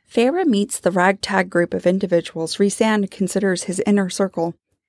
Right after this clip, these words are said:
Despite their long history together and complicated relationships, Feyre feels a connection to each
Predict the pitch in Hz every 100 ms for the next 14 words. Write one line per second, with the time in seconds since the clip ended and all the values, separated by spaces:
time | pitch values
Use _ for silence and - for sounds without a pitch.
0 | _ _ - 190 - 214 240 247 233 220
1 | 226 208 220 - 202 190 190 185 180 -
2 | 185 - 277 277 - 247 214 190 180 196
3 | 185 - 175 - 175 - - - _ _
4 | 240 254 403 415 226 226 220 214 208 196
5 | 190 - 175 - - 220 - - -